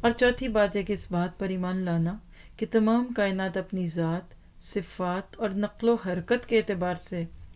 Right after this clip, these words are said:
अल्लाह ताला की मखलूक है, चाहे वो जिन हैं, शजर हैं, हजर हैं। तो जब आपको इन चार चीज़ों का यकीन होगा ना, तो आप पुकारेंगे, "या अल्लाह, या अल्लाह, या अल्लाह,"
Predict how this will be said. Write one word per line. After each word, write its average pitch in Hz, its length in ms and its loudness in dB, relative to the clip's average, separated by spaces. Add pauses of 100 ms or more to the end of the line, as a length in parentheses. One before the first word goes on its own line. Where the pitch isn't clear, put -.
(200)
अल्लाह 202 180 0
ताला 175 200 -2
की 180 180 -6
मखलूक 175 540 -6
है, 165 100 -6 (420)
चाहे 208 160 4
वो 196 160 2
जिन 202 360 0
हैं, 196 320 0
शजर 185 460 0
हैं, 190 140 0
हजर 170 380 -2
हैं। 165 140 -2 (400)
तो 220 80 6
जब 214 420 6
आपको 220 260 4
इन 220 120 6 (100)
चार 185 340 0
चीज़ों 185 340 -4
का 185 100 -2
यकीन 180 400 -2
होगा 175 240 0
ना, 190 200 -4 (380)
तो 180 60 -2
आप 175 180 -2
पुकारेंगे, 170 560 0
"या 165 400 2
अल्लाह, 160 680 -2
या 165 240 2
अल्लाह, 165 680 -4
या 185 180 2
अल्लाह," 165 280 -4